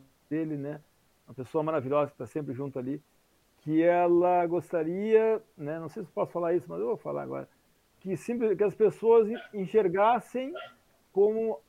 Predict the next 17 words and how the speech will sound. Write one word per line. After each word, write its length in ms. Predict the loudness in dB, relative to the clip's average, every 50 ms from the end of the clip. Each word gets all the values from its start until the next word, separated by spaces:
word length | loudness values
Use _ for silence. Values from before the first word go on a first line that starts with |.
| _ -6
uma 140 | -6 -4
pessoa 380 | -2 -2 -4 -4 -4 -4 -4 -4
normal. 480 | -2 -4 -4 -4 -4 -4 -6 -6 -10 _ _ _ _ _ _ _ _ _ _ _ _ _ _ _ _ _ _ _ _ _ _ _ 2
Pra 160 | 4 4 6
mim 120 | 6 6
vai 120 | 4 4 4
ser 140 | 2 0 -6
impossível 560 | -6 -6 -6 -4 -4 -2 -2 -2 -4 -6 -10 _ _ -20 -20 -20 -20 _ _ _ _ _ -20 -18 -14
enxergar 380 | -10 -6 -6 -4 -2 -2 -2
uma 120 | -2 -4 -6
pessoa 160 | -8 -8 -8
normal, 300 | -8 -6 -6 -4 -6 -6
porque 300 | -6 -10 -12 _ -2 0
eu 180 | 2 2 2 2
acho 320 | 2 0 0 -4 -6 -10
tu 200 | -8 -8 -8 -8
super, 580 | -8 -10 -8 -6 -4 -4 -2 0 0 0 -2